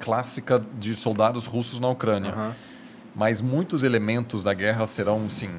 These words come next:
Speaker 1: ciberataques, é, e outras formas de buscar influenciar o que acontece em outros países, seja, por exemplo,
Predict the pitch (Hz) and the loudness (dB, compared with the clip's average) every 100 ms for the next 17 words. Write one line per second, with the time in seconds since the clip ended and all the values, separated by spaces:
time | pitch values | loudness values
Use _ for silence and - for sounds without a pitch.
0 | 82 - - 113 104 110 - 107 117 107 | -14 -14 -6 -2 2 2 4 2 2 -2
1 | - 95 87 - - - - - - - | -6 -10 -8 -10 -12 -20 -20 -20 -20 -20
2 | - - 64 98 95 90 90 - 107 101 | -20 -10 -4 -2 0 -2 -4 -6 -6 -6
3 | - 131 131 143 123 - 127 120 120 113 | -4 2 2 2 -2 0 0 2 2 -2
4 | 95 104 95 101 - 101 101 - 101 98 | -2 -4 -4 -6 -4 -4 -4 -6 -6 -6
5 | - 98 95 92 90 101 98 87 98 - | -4 -2 0 0 -2 -6 -4 -2 -2 -2
6 | 95 92 90 98 - 92 98 104 101 101 | -6 -8 -8 -6 -4 -2 -4 -4 -2 -2
7 | 90 98 87 92 90 92 92 90 | -2 -2 -2 -6 -6 -6 -6 -6